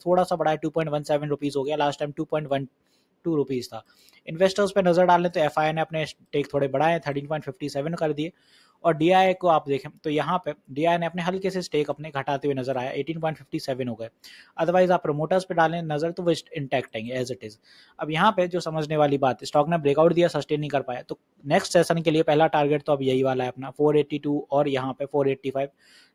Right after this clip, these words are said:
जहाँ पे सबसे ज़्यादा रेजिस्टेंस देखने को मिलती है। आप देखें already दो तीन कैंडल यहाँ रिवर्स दिखा चुकी हैं, यहाँ भी दिखा चुकी हैं, ठीक है। तो ये सस्टेन करेंगी तो अपन को फ़ाइव हंड्रेड का लेवल यहाँ कहीं तक देखने को मिलेगा।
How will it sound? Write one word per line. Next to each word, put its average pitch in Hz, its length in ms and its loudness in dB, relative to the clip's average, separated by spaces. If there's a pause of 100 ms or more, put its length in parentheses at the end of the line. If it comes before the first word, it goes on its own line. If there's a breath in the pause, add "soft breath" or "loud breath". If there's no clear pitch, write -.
जहाँ 156 160 4
पे 180 100 -4
सबसे 170 260 -4
ज़्यादा 151 200 4
रेजिस्टेंस 143 460 -2
देखने 139 260 -4
को 135 100 -8
मिलती 127 240 -6
है। 156 60 0
आप 151 80 -2
देखें 151 220 -2
already 151 360 0
दो 143 140 2
तीन 156 180 -4
कैंडल 147 280 -2
यहाँ 143 260 0
रिवर्स 143 300 0
दिखा 135 200 -4
चुकी 165 200 -16
हैं, 175 80 -10
यहाँ 135 260 0
भी 127 100 -2
दिखा 117 220 -6
चुकी 110 240 -18
हैं, 117 60 -16 (520 soft breath)
ठीक 170 120 -2
है। 180 60 4
तो 170 100 0
ये 170 180 6
सस्टेन 190 360 2
करेंगी 180 320 4
तो 180 140 2
अपन 170 240 4
को 170 140 -2
फ़ाइव 156 220 4
हंड्रेड 147 300 0
का 147 80 -2
लेवल 135 260 0
यहाँ 135 220 -2
कहीं 139 160 -6
तक 131 140 -6
देखने 127 260 -6
को 123 120 -6
मिलेगा। 120 320 -6